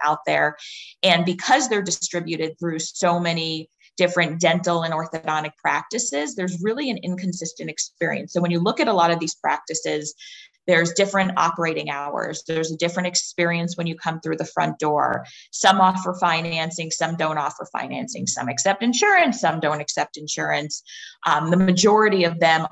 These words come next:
aren't open on the weekends or don't have extended hours. So not overwhelmingly consistent or convenient for the consumer. Um, on the other end of the spectrum, you have a lot of,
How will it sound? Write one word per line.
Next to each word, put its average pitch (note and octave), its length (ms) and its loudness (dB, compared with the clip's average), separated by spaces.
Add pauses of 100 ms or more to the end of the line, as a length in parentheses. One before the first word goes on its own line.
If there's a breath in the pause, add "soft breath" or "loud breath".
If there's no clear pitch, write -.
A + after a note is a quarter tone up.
aren't F3+ 280 4
open E3 260 0
on D#3+ 160 -4
the D#3 60 -8
weekends D3+ 600 -2 (240)
or D3 200 -8
don't D3+ 240 0
have D3 200 0
extended D3 480 -4
hours. B2 400 -4
So E3+ 120 -2
not A3 320 4 (100)
overwhelmingly E3 720 -2
consistent F#3 840 -4 (480 loud breath)
or F#3+ 340 6
convenient E3+ 600 2
for D#3 140 -4
the C#3 80 -6
consumer. - 680 -10 (440 loud breath)
Um, E3+ 320 4
on G3+ 140 4
the G3+ 140 4
other C#4+ 200 6
end F3+ 200 4
of E3+ 60 2
the E3+ 60 -4
spectrum, - 680 -2
you F#3+ 160 0
have E3 480 2
a - 80 -4
lot E3 360 0
of, D#3+ 240 -4